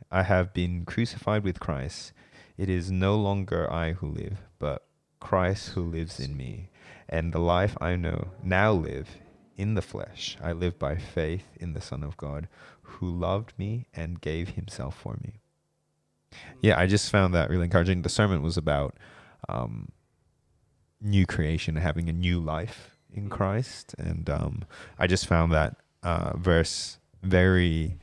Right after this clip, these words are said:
Speaker 1: empowering in that, like, you know, that, that's, like, such a powerful, powerful verse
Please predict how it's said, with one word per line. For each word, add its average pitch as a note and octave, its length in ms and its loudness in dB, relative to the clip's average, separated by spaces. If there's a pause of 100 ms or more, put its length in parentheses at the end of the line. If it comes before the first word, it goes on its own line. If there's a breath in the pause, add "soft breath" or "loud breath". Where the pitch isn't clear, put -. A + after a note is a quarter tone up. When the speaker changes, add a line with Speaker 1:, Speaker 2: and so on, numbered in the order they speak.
(1800 loud breath)
Speaker 1:
empowering G2 640 4
in E2+ 160 -6
that, D#2+ 220 -4
like, D2 200 -8 (140)
you F#2 100 -6
know, D2+ 140 -4
that, E2 340 -4
that's, - 300 -2
like, D2 260 -2 (120)
such - 260 -6
a - 40 -8
powerful, E2+ 640 -6 (200)
powerful G#2 600 4
verse E2+ 520 -2